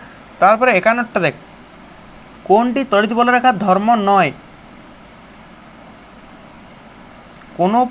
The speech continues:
পরিবাহীর পৃষ্ঠের সঙ্গে বলরেখা সর্বদা লম্বভাবে মিলিত হয়। লম্বভাবেই তো আসে পৃষ্ঠের সঙ্গে, মানে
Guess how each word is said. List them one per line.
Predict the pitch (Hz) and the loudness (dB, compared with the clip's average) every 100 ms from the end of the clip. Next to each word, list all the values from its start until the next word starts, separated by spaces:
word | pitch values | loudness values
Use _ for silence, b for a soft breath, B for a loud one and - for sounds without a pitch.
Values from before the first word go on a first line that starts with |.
| - | 2
পরিবাহীর | 190 202 220 226 247 247 | 2 2 0 0 -2 -4
পৃষ্ঠের | 185 185 - 233 233 | -4 -4 -4 -4 -2
সঙ্গে | 233 233 220 156 143 | -4 -2 -2 -2 0
বলরেখা | 175 202 220 214 | 0 0 -2 -2
সর্বদা | 196 190 208 208 185 | -2 0 0 0 2
লম্বভাবে | 180 202 202 208 214 | 0 -2 -2 -2 -2
মিলিত | 208 202 208 202 | -4 -4 -2 -2
হয়। | 208 - - - - - - - - - - - - - - - - - - | -4 -10 -20 -20 -20 -20 -20 -20 -20 -20 -20 -20 -20 -20 -20 -20 -20 -20 -8
লম্বভাবেই | 139 147 165 175 180 180 | -6 -4 -4 -4 -4 -4
তো | 180 180 - - - - - 139 | -6 -10 -20 -20 -20 -20 -12 -10
আসে | - 143 - - | -10 -18 -18 -18
পৃষ্ঠের | 135 139 - | -14 -14 -12
সঙ্গে, | 127 127 - - - - - - - - - - - | -16 -16 -20 -20 -20 -20 -20 -20 -20 -20 -20 -20 -16
মানে | 131 | -12